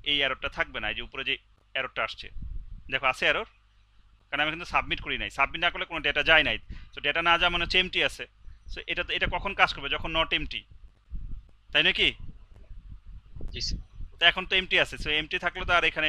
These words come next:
Speaker 1: সে এরর দেখাতে পারবে না, কারণ আমি তো এমটি data নিয়ে কাজ করতেছি না। So আমরা একটা error protect করলাম। এবার আসো যে আমরা দেখবো যে data পাঠালে কি হয়।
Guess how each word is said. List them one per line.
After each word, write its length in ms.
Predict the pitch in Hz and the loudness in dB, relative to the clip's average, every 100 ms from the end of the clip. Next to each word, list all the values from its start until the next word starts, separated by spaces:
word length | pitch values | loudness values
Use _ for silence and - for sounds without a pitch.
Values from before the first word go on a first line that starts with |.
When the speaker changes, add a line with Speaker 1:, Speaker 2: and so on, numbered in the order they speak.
| - | 2
Speaker 1:
সে 60 | 143 | 0
এরর 140 | 139 131 | 0 -4
দেখাতে 220 | 139 131 | -4 -4
পারবে 160 | 160 151 | -4 -2
না, 40 | 117 | 0
কারণ 140 | 127 135 | 0 -2
আমি 80 | 127 | -4
তো 40 | 135 _ - _ - - - - - - - 156 | -10 _ -20 _ -20 -12 -10 -10 -14 -16 -2 -2
এমটি 140 | 151 151 | 0 0
data 140 | 156 151 | 0 2
নিয়ে 140 | 147 | 2
কাজ 80 | 151 - | 2 -2
করতেছি 280 | 135 - - | -10 -8 -8
না। 40 | - - - - - - - - - | -8 -16 -20 -20 -12 -8 -8 -8 -8
So 40 | - | -2
আমরা 120 | 143 147 | 4 4
একটা 120 | 143 156 | 6 4
error 140 | 143 - | 2 0
protect 220 | 127 - | -8 -8
করলাম। 220 | 117 101 - _ _ _ _ - - | -8 -10 -12 _ _ _ _ -14 -6
এবার 140 | 151 180 | 2 4
আসো 120 | 175 202 | 4 2
যে 40 | 180 160 | 4 4
আমরা 140 | 151 143 | 2 2
দেখবো 200 | 147 139 208 | 2 0 -6
যে 40 | 151 | -2
data 140 | 139 143 - | -2 0 -2
পাঠালে 240 | 135 151 147 | -2 -2 -4
কি 60 | - | -8
হয়। 120 | 98 | -10